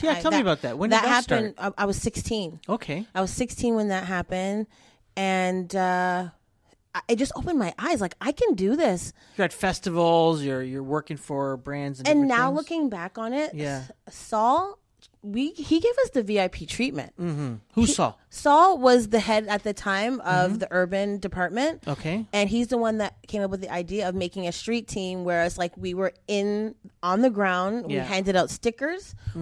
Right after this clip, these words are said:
Speaker 1: Mm-hmm.
Speaker 2: promoted all the events.
Speaker 1: Mm-hmm.
Speaker 2: You know, it really made a difference i-, for awareness for artists, like how you have to really get
Speaker 1: Okay.
Speaker 2: ground in. It's
Speaker 1: Yeah,
Speaker 2: almost
Speaker 1: yeah.
Speaker 2: like how promoters hang outside the club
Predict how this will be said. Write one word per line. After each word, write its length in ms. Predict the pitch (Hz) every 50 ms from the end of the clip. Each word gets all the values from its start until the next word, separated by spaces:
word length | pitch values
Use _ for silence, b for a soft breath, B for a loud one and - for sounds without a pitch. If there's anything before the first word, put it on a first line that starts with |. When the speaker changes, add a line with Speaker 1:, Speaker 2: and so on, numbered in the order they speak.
| 151 196 202
Speaker 1:
Mm-hmm. 60 | 208
Speaker 2:
promoted 380 | 214 208 196 190 190 190 185 180
all 120 | 180 175
the 140 | 170 180 175
events. 600 | 175 165 160 196 202 233 285 339 359 - - -
Speaker 1:
Mm-hmm. 320 | - 165 151 135 160 190 226 233 -
Speaker 2:
You 120 | 190 190
know, 120 | 185 180 196
it 140 | 220 220 196
really 280 | 196 240 262 285 294
made 180 | 262 240 220 214
a 40 | 208
difference 600 | 190 170 226 233 - 233 196 185 185 170 - - _ _ -
i-, 40 | 165 - 196 190 185 -
for 320 | - - - 220 208 190 -
awareness 760 | - 190 175 160 175 196 202 202 214 214 196 180 185 175 -
for 220 | - 190 175 147
artists, 480 | 123 139 170 196 190 160 135 151 - -
like 140 | 175 160 -
how 100 | - 175
you 120 | 170 165
have 120 | 170 170 165
to 100 | - 175
really 280 | 165 175 190 190 202 208
get 200 | 190 196 190 170
Speaker 1:
Okay. 100 | - - 165
Speaker 2:
ground 380 | 180 180 175 170 156 151 170
in. 220 | 190 226 220 185 -
It's 100 | - 156
Speaker 1:
Yeah, 100 | 170 180
Speaker 2:
almost 180 | - - - -
Speaker 1:
yeah. 40 | -
Speaker 2:
like 200 | 247 226 220 208
how 360 | - 220 208 196 196 196 196 196 _ _ - - b b b b b b b b b b b b b b
promoters 600 | - - 208 202 196 196 196 208 208 208 - - - _ _
hang 240 | - - 196 196 202
outside 420 | 196 - 165 - 202 180 185 185
the 80 | 185 185
club 460 | - - - 277 285 220 165 -